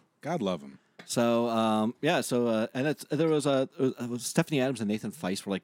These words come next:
Speaker 2: like, two of the, like, uh, community activists who, who helped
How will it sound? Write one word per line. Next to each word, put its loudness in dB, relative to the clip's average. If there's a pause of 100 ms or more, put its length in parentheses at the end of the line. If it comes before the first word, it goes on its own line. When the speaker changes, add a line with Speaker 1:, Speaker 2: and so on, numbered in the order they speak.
Speaker 2:
like, -10
two 2
of 2
the, 4
like, 0 (320)
uh, 0
community 2
activists -4
who, 0 (100)
who -4
helped -2